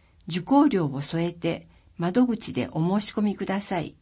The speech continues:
一月十八日木曜日締め切り。なお、対象外の人は、一月十一日木曜日、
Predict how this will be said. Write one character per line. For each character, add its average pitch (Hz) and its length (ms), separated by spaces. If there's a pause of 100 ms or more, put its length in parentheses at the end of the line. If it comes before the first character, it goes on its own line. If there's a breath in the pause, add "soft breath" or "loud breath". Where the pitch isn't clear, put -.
(600)
一 233 280
月 277 300
十 175 200
八 214 320
日 190 520
木 175 260
曜 254 260
日 143 320
締 - 200
め 165 120
切 156 200
り。 - 240 (760)
な 202 240
お、 - 180 (260 soft breath)
対 240 220
象 285 260
外 185 220
の 135 140
人 156 280
は、 135 200 (340 soft breath)
一 247 260
月 269 280
十 175 260
一 202 220
日 185 300
木 165 300
曜 196 260
日、 - 260